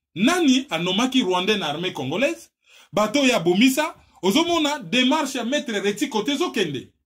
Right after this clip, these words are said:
À partir ya C P I, eko frappé bato ya kin. Bokotaka na les justiciers, to na groupe Facebook, Task Force pour le Congo, tozo tchela bino ba document nyonso wana. Bonne nouvelle, C P I andimi Amicus Curiae ezali,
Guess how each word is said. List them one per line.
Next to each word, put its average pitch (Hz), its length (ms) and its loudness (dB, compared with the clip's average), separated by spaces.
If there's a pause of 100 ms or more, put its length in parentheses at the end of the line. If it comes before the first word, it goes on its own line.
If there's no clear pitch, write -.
(200)
À 160 100 -2
partir 214 480 0
ya 190 140 0
C 240 200 -4
P 196 160 0
I, 262 220 0
eko 180 180 -2
frappé 175 340 -4
bato 147 220 -6
ya 135 140 -4
kin. 131 360 -6 (560)
Bokotaka 247 760 -2
na 170 120 -6
les 170 160 0
justiciers, 175 640 -6 (320)
to 254 120 4
na 214 140 2
groupe 214 280 -2
Facebook, 214 580 -4 (280)
Task 269 320 0
Force 208 340 -2
pour 196 160 -6
le 170 80 -2
Congo, 175 420 -4 (240)
tozo 277 260 2
tchela 320 280 0
bino 302 240 -2
ba 254 100 2
document 226 420 -2
nyonso 247 300 -2
wana. 208 240 0
Bonne 311 300 0
nouvelle, 302 380 -2 (280)
C 349 320 -2
P 269 80 -2
I 285 260 6
andimi 226 520 0
Amicus 233 420 -2
Curiae 262 360 2 (280)
ezali, 269 600 2